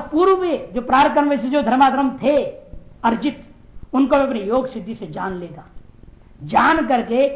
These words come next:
इसी शरीर में सब कुछ इकट्ठा भोग करके खत्म कर देगा। इसे कई महात्मा को देखा जाता है, उनके शरीर अंत में सड़ रहा है, परेशान,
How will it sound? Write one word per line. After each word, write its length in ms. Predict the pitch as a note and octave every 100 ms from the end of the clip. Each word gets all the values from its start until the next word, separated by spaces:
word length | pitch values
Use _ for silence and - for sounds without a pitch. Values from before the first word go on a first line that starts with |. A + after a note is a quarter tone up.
| -
इसी 300 | A#3 A3 D4+ B3+
शरीर 260 | C#4 B3
में 120 | B3+ A#3+
सब 340 | C4 B3+ -
कुछ 140 | B3+
इकट्ठा 260 | A#3+ F#3 G#3
भोग 260 | F3 G#3 -
करके 120 | E3
खत्म 300 | D#3 D3+ F#3
कर 60 | D#3+
देगा। 180 | - - - - - - - - _ - - _ - - - - - - - A#3
इसे 200 | G#3 C4
कई 200 | C4 C4+
महात्मा 340 | A#3 A#3 B3
को 80 | A#3
देखा 220 | G#3 E3+
जाता 260 | F3 F#3+ G#3
है, 160 | F#3 - - - - - G#3+
उनके 220 | A3+ A3
शरीर 260 | - A#3+
अंत 240 | G#3 - C4+
में 300 | A3 D3 - - -
सड़ 240 | - C4+
रहा 360 | A#3+ G3 F3 D3+
है, 160 | - - - D4
परेशान, 420 | C#4 - -